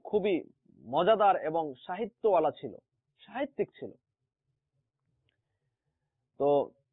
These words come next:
কিছু লোকজন এসে আলা হযরত রাহমাতুল্লাহ আলাইহি দরবারে আরজ করলেন যে আপনিও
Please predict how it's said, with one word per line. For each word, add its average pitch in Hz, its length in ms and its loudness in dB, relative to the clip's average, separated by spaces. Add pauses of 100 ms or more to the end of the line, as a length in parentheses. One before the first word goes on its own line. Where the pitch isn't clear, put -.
(540)
কিছু 233 180 0
লোকজন 208 360 4
এসে 180 340 2 (100)
আলা 185 260 4
হযরত 180 340 -2
রাহমাতুল্লাহ 180 480 0
আলাইহি 170 180 2
দরবারে 151 360 2
আরজ 147 260 0
করলেন 123 280 -6 (540)
যে 135 400 2 (1800)
আপনিও 254 520 2